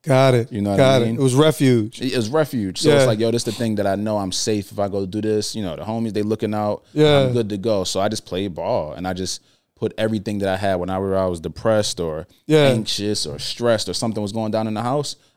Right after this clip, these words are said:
Speaker 2: I can just go to the basketball courts.
Speaker 1: Man.
Speaker 2: You know what I mean?
Speaker 1: That's special.
Speaker 2: And you can just release it all there. The issue with that is this. What happens when the ball stops bouncing?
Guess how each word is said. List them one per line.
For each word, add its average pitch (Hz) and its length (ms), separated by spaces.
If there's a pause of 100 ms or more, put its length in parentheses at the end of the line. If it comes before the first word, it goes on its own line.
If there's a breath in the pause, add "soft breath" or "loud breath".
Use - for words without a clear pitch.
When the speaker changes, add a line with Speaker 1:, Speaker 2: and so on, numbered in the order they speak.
Speaker 2:
I 98 80
can 90 80
just 82 100
go 87 80
to 80 100
the 73 60
basketball 78 520
courts. - 380
Speaker 1:
Man. 123 720
Speaker 2:
You 98 60
know 101 80
what 101 100
I 101 40
mean? 113 440
Speaker 1:
That's 170 160
special. 131 640
Speaker 2:
And 101 100
you 104 60
can 107 100
just 92 140
release 104 380
it 104 80
all 95 220
there. 117 260
The - 160
issue 156 220
with 113 140
that 98 160
is 101 120
this. 156 460
What 123 180
happens 123 580
when 107 460
the 104 80
ball 104 240
stops 101 240
bouncing? 87 500